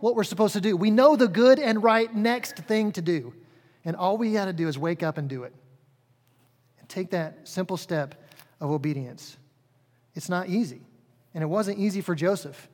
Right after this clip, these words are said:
And we're kind of fooling ourselves if we think that this was a picnic for him.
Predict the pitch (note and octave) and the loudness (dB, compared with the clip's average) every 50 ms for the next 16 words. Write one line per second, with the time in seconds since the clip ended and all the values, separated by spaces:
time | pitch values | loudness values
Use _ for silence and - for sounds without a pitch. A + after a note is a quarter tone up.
0 | _ - D#3 E3 F3 E3 - - - G3 G3+ F#3 - G#3 A3 A3+ G3 D#3+ D3 - | _ -8 -6 -6 -6 -6 -8 -10 -8 -6 -6 -6 -4 -2 -2 -2 -2 -2 -4 -6
1 | D#3+ C#3+ C#3 B2+ C#3+ C3+ D3 E3 E3 D#3 G3 G3 F3+ C#3+ - - - - - - | -6 -8 -6 -8 -8 -8 -6 -6 -6 -4 -4 -4 -4 -6 -10 -16 -20 -20 -20 -20
2 | _ _ _ D#3 C#3+ F3 F#3+ F3+ - F3 D#3+ C3 - - - - - C#3 - G3+ | _ _ _ -6 -4 -2 -2 -2 -2 -4 -4 -4 -6 -12 -14 -14 -14 -6 -6 -4
3 | G3+ - F3 D#3 D3 - - C3+ C3 B2+ B2 B2+ | -4 -2 -4 -4 -4 -6 -8 -8 -8 -8 -10 -14